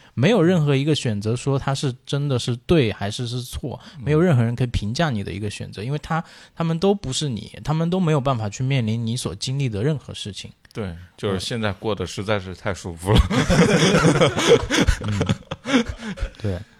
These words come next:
Speaker 1: 所以有时候前-，
Speaker 2: 嗯。
Speaker 1: 前阵子可能在我们的听众群里面有人会去，呃，去聊别人的爱情故事，
Speaker 2: 嗯。啊。
Speaker 1: 或者说去聊别人的一些爱情观，或者说去聊别人的一些，呃，听到的一些信息。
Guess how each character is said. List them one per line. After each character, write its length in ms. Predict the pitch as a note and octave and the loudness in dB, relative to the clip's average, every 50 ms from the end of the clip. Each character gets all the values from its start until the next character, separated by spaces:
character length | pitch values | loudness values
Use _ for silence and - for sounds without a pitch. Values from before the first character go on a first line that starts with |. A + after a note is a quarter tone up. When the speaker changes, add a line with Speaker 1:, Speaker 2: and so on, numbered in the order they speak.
| - - - _ - | -20 -20 -20 _ -2
Speaker 1:
所 80 | - E3+ | 2 4
以 40 | |
有 120 | D#3+ B2+ A#2 | 4 4 4
时 60 | B2+ | 2
候 100 | D#3 D3+ C#3+ | 2 2 0
前-， 180 | A#2+ - - G2 | -2 -4 -6 -8
Speaker 2:
嗯。 40 | F2 | -6
Speaker 1:
前 180 | E2+ B2 B2+ | -6 -4 -4
阵 160 | C#3+ D#3 D3 | -4 -4 -4
子 240 | C3 A2+ G#2+ G2 G2+ | -4 -4 -4 -4 -4
可 140 | G#2+ - G#2+ | -4 -4 -4
能 260 | G2+ G2 G2 G#2 G#2+ - - | -2 -2 -2 -4 -4 -4 0
在 200 | - B2 A#2 A2 | 2 2 4 4
我 40 | G#2 | 2
们 140 | G2 F#2+ | 2 0
的 80 | F#2+ G2 | 0 -2
听 180 | G2 - A#2+ B2 | 0 0 0 2
众 160 | B2+ B2 A#2 | 2 2 2
群 180 | - - G#2+ | 0 0 2
里 60 | G#2+ A2+ | 2 2
面 220 | A2 G#2+ G#2+ G#2 | 2 2 2 2
有 120 | G2+ F#2 | 0 0
人 220 | F2+ F#2+ F#2+ G2+ A2 | 0 -2 -2 -2 -2
会 140 | B2 A#2 G#2+ | -2 -4 -4
去， 560 | - - - A#2 A2 G2 F#2+ F2 E2+ E2+ - - - - - - _ _ | -6 -8 -6 -6 -4 -4 -4 -6 -8 -8 -12 -16 -20 -20 -20 -20 _ _
呃， 500 | - - - - - - - - D#2+ D#2 - | -16 -14 -14 -12 -12 -12 -12 -12 -14 -14 -14
去 180 | - - - A2 | -10 -8 -4 -4
聊 300 | G2+ G2 F2+ E2 F2+ G#2 | -2 -2 -2 -2 -4 -4
别 200 | G2 - G2 F#2+ | -4 -4 -4 -4
人 220 | G2+ A2 A#2 B2+ A#2+ | -2 -2 -2 -2 -2
的 360 | G#2+ G2 F#2 F#2 F#2 - - - _ - - G#2 | -2 -2 -2 -4 -6 -8 -10 -14 _ -14 -8 -2
爱 140 | A2 A2+ | 0 0
情 240 | A2 - - G2+ G#2 | 2 2 0 -4 -4
故 220 | - A#2 A2+ A2 G#2+ | -4 -4 -4 -4 -4
事， 340 | - - G#2+ F#2+ E2+ D#2+ - - | -6 -8 -8 -10 -12 -14 -12 -8
Speaker 2:
嗯。 100 | F2+ E2+ | -8 -6
啊。 60 | E2+ | -6
Speaker 1:
或 120 | F2 A2+ | -4 -4
者 80 | G#2 F#2+ | -4 -4
说 220 | F#2 - G#2 G#2 | -6 -6 -6 -6
去 320 | G#2 - - - A2+ G#2 G2 | -8 -8 -10 -8 -6 -6 -6
聊 180 | F#2+ F2+ F2+ | -4 -4 -6
别 200 | G2+ - G2+ G2 | -4 -4 -4 -4
人 200 | G2+ G2+ G#2 A2 | -2 -2 -2 -4
的 60 | A2 | -4
一 160 | G#2 G#2 G#2 G2+ | -4 -4 -4 -6
些 320 | G2 - G2+ G2 G2 G2 | -6 -6 -4 -4 -4 -4
爱 180 | F#2 G2 G2+ G2 | -4 -6 -6 -6
情 220 | G2 - G2 G2 | -6 -8 -8 -4
观， 340 | G2 G2+ G#2 G2+ G#2 G#2+ A2+ - _ - - - _ _ _ _ _ _ | -2 -2 0 0 -2 -2 -6 -8 _ -20 -20 -20 _ _ _ _ _ _
或 180 | _ - A#2 | _ -6 -6
者 80 | G#2 G2+ | -6 -4
说 220 | G2 G#2+ G#2+ G#2+ | -4 -4 -4 -6
去 200 | G#2 - - A#2+ | -6 -8 -8 -6
聊 200 | G#2+ G2 F#2+ G2 | -4 -2 -2 -2
别 180 | G#2 - F#2+ F#2+ | -2 -2 -2 -2
人 160 | G#2 G#2 A2 | -2 -2 -2
的 80 | G#2+ G#2+ | -2 -2
一 140 | G#2+ A2 G#2+ | -2 -2 -4
些， 400 | - - G#2 G#2 G2+ G2 G2+ G#2+ - - - - - _ _ | -4 -4 -2 -2 -2 -2 -4 -6 -10 -16 -20 -20 -20 _ _
呃， 220 | - - - - | -16 -14 -14 -12
听 240 | - - B2 B2+ C3+ | -8 -4 -2 -2 0
到 160 | C#3 C#3+ C3 | 0 0 0
的 100 | G#2+ F#2+ | 0 -2
一 60 | G2 G2+ | -4 -4
些 160 | G2+ G#2 G#2 | -4 -4 -4
信 240 | - - B2+ A2+ G2+ | -4 -2 -4 -4 -4
息。 380 | - - A#2 A2+ A2 A2 A#2+ | -4 -4 -2 -2 -2 -4 -4